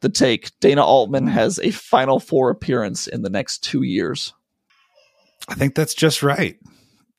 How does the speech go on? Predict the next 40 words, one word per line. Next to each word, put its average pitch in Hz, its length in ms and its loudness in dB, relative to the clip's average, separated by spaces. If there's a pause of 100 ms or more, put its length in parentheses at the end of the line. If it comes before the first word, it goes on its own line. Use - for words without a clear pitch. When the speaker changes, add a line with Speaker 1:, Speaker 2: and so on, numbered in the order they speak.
(240)
Speaker 1:
Oh. 160 400 0
Speaker 2:
I 113 100 0
think, - 580 -2
I 113 100 0
think 120 200 2
with 110 160 0
Jackson 117 840 2
Shelstad 127 920 0
at 110 160 -4
the, 113 120 -2
man, 110 160 0
I 107 60 0
have 123 140 0
a 82 60 0
hard 98 340 -4
time 95 240 -4
saying 87 320 -4
that 85 160 -4
name. 82 260 -6 (320)
Speaker 1:
No, 226 80 -6
no, 226 40 -2
Speaker 2:
Jackson 170 640 0
Speaker 1:
okay. - 80 -14 (180)
Speaker 2:
Shelstad 120 920 0
at 113 240 -2
the, 113 60 -2
Speaker 1:
Got - 120 0
it 104 80 -2
Speaker 2:
at 110 100 -4
the - 80 -4
Speaker 1:
there. - 80 -4
Speaker 2:
helm, 123 440 -2 (220)
you 117 80 0
know, 113 200 4
and 101 180 0
running 110 240 2
that, 110 340 0
running 113 260 0
that 113 220 0
program. 123 480 2